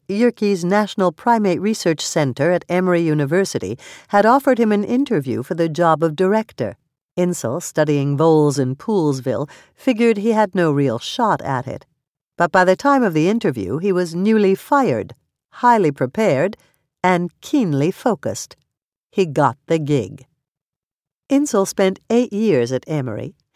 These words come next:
While there, he worked with Wang and Young to expand their vole research into the magnum opus it became. Running the Primate Center, meanwhile, gave Insel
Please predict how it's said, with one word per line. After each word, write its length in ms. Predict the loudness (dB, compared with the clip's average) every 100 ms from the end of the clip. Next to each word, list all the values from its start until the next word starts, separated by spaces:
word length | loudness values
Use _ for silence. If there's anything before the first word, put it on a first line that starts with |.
| -20 _
While 260 | 2 4 4
there, 240 | 4 4
he 160 | 2 2
worked 340 | 2 2 -2
with 200 | -2 0
Wang 420 | 2 4 4 2
and 160 | -2 0
Young 320 | 2 2 0
to 120 | 0
expand 680 | 0 -2 -4 -2 0 0 2
their 140 | 0
vole 340 | 2 2 4 2
research 560 | 0 -2 -4 -4 -4
into 180 | -6 -4
the 140 | -4 -2
magnum 460 | 0 0 0 -2
opus 400 | 0 -2 -2 -4
it 160 | -4 -6
became. 640 | -12 -4 -4 -2 -6 -12 _ _ _ _ _ _ _ _ _ _ -4
Running 460 | 0 0 0 -2
the 80 | -4
Primate 520 | 0 2 2 -2 -4
Center, 380 | -4 -4 -2 -4
meanwhile, 560 | -4 -4 -4 -2 0 2
gave 320 | 2 0 -2
Insel 440 | -6 -2 0 0